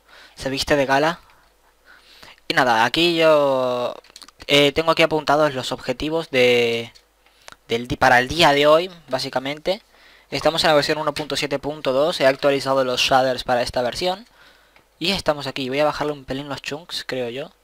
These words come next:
Ah, dificultad difícil, además ajustes de vídeo. Mm, eh, esto lo voy a dejar así, mm, en corto, un pelín corto, porque total se sigue viendo las cosas de allí y no necesito más.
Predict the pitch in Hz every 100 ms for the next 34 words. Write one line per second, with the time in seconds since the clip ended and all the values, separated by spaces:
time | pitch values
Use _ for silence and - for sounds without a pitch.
0 | _ _ _ _ _ _ 139 123 117 117
1 | - - 131 117 127 117 107 107 - 117
2 | 120 - 117 113 143 - 139 117 123 160
3 | 175 180 185 - _ _ _ _ _ _
4 | _ _ 131 135 139 175 190 165 156 160
5 | 131 123 123 127 156 139 - 143 123 113
6 | 135 123 123 117 - 160 - _ _ _
7 | _ _ _ _ _ - _ _ _ _
8 | _ _ 143 139 - 147 131 127 131 139
9 | 143 135 - 123 127 - 127 127 143 165
10 | 175 _ _ _ _ _ _ _ _ _
11 | - - 147 147 147 147 143 - 147 139
12 | 143 185 160 139 135 127 131 127 117 -